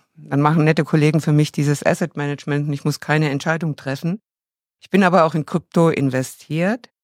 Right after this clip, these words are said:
Ich wollte einfach ausprobieren, wie ist das, ein Wallet zu eröffnen, Krypto zu handeln. Was passiert da? Geb zu, ich hab die Wertentwicklung der Vergangenheit, äh, mitgemacht, also die Downs und, und die Highs an der Stelle. Im Moment bin ich im Hoch und ganz zufrieden.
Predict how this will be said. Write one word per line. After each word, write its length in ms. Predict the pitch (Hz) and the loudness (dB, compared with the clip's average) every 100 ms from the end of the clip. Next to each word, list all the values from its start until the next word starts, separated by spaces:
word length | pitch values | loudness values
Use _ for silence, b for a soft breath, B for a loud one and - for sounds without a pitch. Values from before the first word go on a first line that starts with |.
| _ - | _ 0
Ich 80 | |
wollte 180 | 170 165 | 0 2
einfach 360 | 131 180 185 156 | 0 2 0 2
ausprobieren, 800 | 135 180 - 160 165 165 165 147 | 0 0 -4 -4 0 0 0 0
wie 100 | 147 | -2
ist 220 | 151 - | -4 0
das, 260 | 160 160 - | 2 2 0
ein 220 | 139 139 | -2 0
Wallet 260 | 156 156 | 2 2
zu 100 | - | 0
eröffnen, 1080 | 143 151 151 - - 151 151 147 147 147 143 | 0 2 0 -2 -2 2 4 2 2 2 -2
Krypto 300 | - - 147 | -6 -10 -10
zu 200 | - 147 | -6 -2
handeln. 680 | 143 151 147 151 151 147 147 _ _ _ | 0 0 0 2 2 2 0 _ _ _
Was 180 | 139 139 | -4 -4
passiert 560 | - 135 - 165 170 175 | -6 -8 -4 0 0 0
da? 280 | 185 202 247 _ _ _ _ _ _ _ _ | 0 0 -6 _ _ _ _ _ _ _ _
Geb 220 | - 139 - | -6 -6 -4
zu, 220 | 175 196 | 0 0
ich 180 | - 170 | 2 0
hab 160 | - | 0
die 160 | 156 135 | 0 4
Wertentwicklung 880 | 147 185 175 170 170 165 170 170 156 | 4 4 0 2 0 0 0 0 0
der 120 | 147 | -2
Vergangenheit, 880 | 147 127 143 170 185 185 185 185 - | -4 -4 -2 -2 -4 -2 -2 -2 -2
äh, 220 | 165 175 | 0 2
mitgemacht, 640 | 180 180 185 175 180 - | 0 -2 -2 0 0 0
also 300 | 135 139 131 | -2 0 -2
die 300 | 123 127 117 | -4 -6 -2
Downs 600 | 139 135 156 190 220 - | 2 4 4 2 0 -4
und, 160 | 139 139 | -6 -2
und 220 | 160 196 | 0 0
die 140 | 185 160 | -2 0
Highs 320 | 175 185 - | 0 0 -4
an 160 | 175 | -6
der 180 | 170 180 | -2 -4
Stelle. 360 | - 196 185 190 | -2 -2 0 0
Im 160 | 151 | 2
Moment 360 | 156 151 156 - | 2 4 2 0
bin 120 | 165 | -4
ich 100 | 156 | -2
im 180 | 143 143 | -2 0
Hoch 220 | 160 180 | 0 0
und 100 | 156 | -2
ganz 300 | 143 156 - | 0 -2 -4
zufrieden. 560 | - _ - 135 139 | -18 _ -8 -6 -6